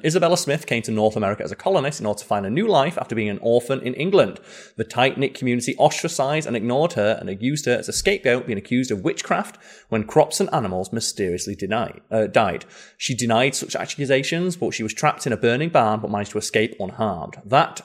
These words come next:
sealed her fate. She, as she died of starvation after being condemned to the pillory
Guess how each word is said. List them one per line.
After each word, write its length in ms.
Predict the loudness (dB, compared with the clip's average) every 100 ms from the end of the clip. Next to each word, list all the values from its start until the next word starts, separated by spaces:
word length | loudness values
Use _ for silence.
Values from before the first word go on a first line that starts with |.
| -8
sealed 440 | -6 -2 0 0
her 160 | -2 -4
fate. 480 | -2 -2 -2 -6 -8 -10 -20 -20 -12
She, 180 | -4 -2
as 100 | -2
she 160 | 0
died 260 | 2 2 2
of 80 | 0
starvation 480 | 0 2 0 0
after 140 | -4 -4
being 100 | -6
condemned 400 | -4 -2 -2 -2
to 60 | -4
the 60 |
pillory 420 | -2 0 2 2